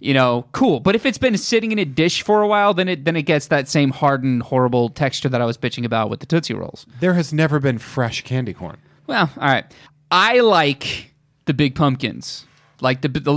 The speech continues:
Speaker 1: like, the pumpkin-sized ones that are, that are a little bit more
Speaker 2: Oh,
Speaker 1: substantial.
Speaker 2: it's, like, called, like, a mallow pumpkin or something like that?
Speaker 1: Maybe. I don't know.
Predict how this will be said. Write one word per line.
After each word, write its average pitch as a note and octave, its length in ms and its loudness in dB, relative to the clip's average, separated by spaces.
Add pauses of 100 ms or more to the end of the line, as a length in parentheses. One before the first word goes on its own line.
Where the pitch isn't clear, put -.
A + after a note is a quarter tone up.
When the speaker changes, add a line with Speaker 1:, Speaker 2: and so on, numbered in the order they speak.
Speaker 1:
like, C#3 220 0
the C#3 80 -2
pumpkin-sized D#3+ 1000 0
ones D3+ 340 2
that C#3 180 2
are, B2 220 2
that A#2+ 140 0
are A#2+ 40 2
a B2 40 0
little C#3 140 0
bit C3+ 140 0
more C3 160 2
Speaker 2:
Oh, - 20 4
Speaker 1:
substantial. C#3+ 440 0
Speaker 2:
it's, B2+ 80 0
like, D3 200 4
called, D3 200 2
like, C3+ 140 0
a C3 60 2
mallow A#2 380 2
pumpkin C3 400 -6
or C3 60 -4
something C3 280 -8
like B2+ 220 -8
that? B2+ 320 -4
Speaker 1:
Maybe. D4 580 2 (160)
I G#3 160 2
don't G#3+ 80 4
know. A2+ 180 0